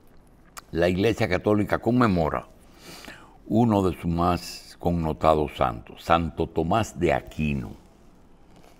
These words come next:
También a Tirso, Calínico,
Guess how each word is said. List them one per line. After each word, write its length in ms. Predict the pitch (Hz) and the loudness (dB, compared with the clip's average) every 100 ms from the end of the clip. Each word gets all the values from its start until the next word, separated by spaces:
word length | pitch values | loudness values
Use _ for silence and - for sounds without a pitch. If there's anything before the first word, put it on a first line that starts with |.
| - - - - - | -20 -20 -20 -20 -14
También 640 | 123 76 90 123 135 127 - - - - - | -8 0 4 4 4 -2 -10 -20 -20 -6 0
a 120 | 147 | 0
Tirso, 760 | - 131 151 131 - 143 131 - - - - - - - - - - - - - - - - | 4 10 10 8 0 -2 -2 -10 -20 -20 -20 -20 -20 -20 -20 -20 -20 -20 -20 -20 -20 -20 -6
Calínico, 920 | 67 73 110 139 131 113 - 117 | -2 2 2 2 0 -2 -6 -8